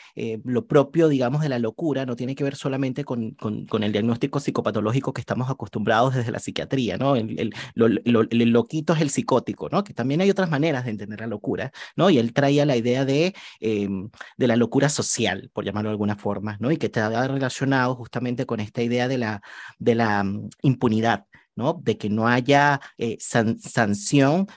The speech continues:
frente a las transgresiones y que luego a propósito de eso se vaya conformando un estilo, digamos, relacional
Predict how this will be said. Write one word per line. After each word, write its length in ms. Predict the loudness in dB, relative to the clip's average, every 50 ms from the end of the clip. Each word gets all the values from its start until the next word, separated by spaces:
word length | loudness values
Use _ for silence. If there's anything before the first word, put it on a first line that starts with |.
| _ _
frente 300 | -4 -2 -2 -2 -2 -4
a 20 | -4
las 160 | -4 -6 -6
transgresiones 840 | -6 -6 -6 -6 -6 -6 -2 0 2 4 4 4 4 2 -2 -8 -6 _
y 120 | -6 -6
que 240 | 0 2 2 2 2 4
luego 340 | 4 4 6 6 6 4 4
a 40 |
propósito 560 | 2 2 0 -2 -4 -4 -4 -4 -2 2 4 4
de 140 | 4 4
eso 260 | 2 0 -2 -4 -4 -4
se 200 | -4 -2 -2 -2
vaya 260 | -2 -2 -4 -4 -4
conformando 500 | -4 -6 -4 -4 -4 -2 -2 -2 -2 -2
un 80 | -2
estilo, 540 | -4 -4 -6 _ -4 -2 0 2 2 0 0
digamos, 360 | -2 -2 -4 -4 -6 -6 -6
relacional 760 | -4 -4 -4 -6 -6 -6 -6 -4 -4 -2 -2 -2 -2 -4 -6